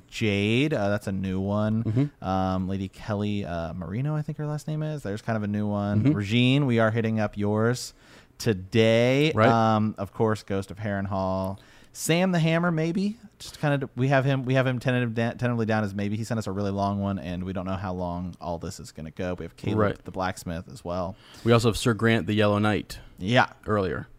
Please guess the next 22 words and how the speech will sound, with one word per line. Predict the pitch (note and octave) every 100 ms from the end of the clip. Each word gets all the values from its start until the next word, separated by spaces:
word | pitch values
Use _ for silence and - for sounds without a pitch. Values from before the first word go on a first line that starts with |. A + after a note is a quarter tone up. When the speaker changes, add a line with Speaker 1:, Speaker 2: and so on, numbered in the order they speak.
| -
Speaker 1:
Mm-hmm. | A2 G#2+ G#2+ -
Oh, | G#2+
yeah, | F#2+ E2
sorry. | - F2 D#2
S-, | A2
Speaker 2:
Mm-hmm. | A2+ B2
Speaker 1:
sorry, | - D#2+
skip, | - - - -
skip | - F#2
that |
one | D2+
over. | E2 F#2+
We, | A2
yeah, |
we | G#2
have | A2+
a | G#2+
handful | B2 C3 B2 A2
here | G#2+
kind | - G2+ F#2+
of |
about | E2+ F2+ F2 F2 D#2 - -